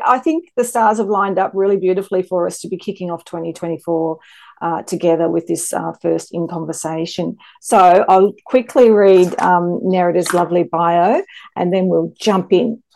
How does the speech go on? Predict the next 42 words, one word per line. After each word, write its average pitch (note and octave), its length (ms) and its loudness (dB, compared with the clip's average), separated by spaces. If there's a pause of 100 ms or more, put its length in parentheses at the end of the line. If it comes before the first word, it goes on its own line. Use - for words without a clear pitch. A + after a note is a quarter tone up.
(120)
Nerida - 760 2
M-, A3 460 2
McMullen F#3+ 680 2
loves F#3 440 2
animals, G3 760 2 (440)
Australian A3 500 4
history F3 680 0
and F3+ 180 -6
true E3 180 -2
stories. E3 720 -6 (300)
An F#3+ 140 2
author A3+ 300 4
of F3+ 280 2
eleven A3+ 760 6
books - 320 -2
for F#3+ 100 -2
children, F#3 600 2 (320)
she's - 260 -8
such - 360 -4
the A#4 80 2
quiet C#4 340 2
achiever, G#3+ 420 2
I've F3+ 200 -2
got A#3 100 -4
to A3+ 80 2
say. F#3+ 500 -2
That's G3+ 220 0
not F3+ 120 0
in E3+ 120 0
the E3 60 -4
bio, E3 340 0
by E3+ 160 -4
the E3+ 100 0
way. E4 140 6
<laughs> A4 1600 4
An C#4 140 6
author D#4 300 8
of B3+ 140 8
eleven B3 480 8
books - 240 0
for F#3+ 80 -6
children, F#3+ 500 -2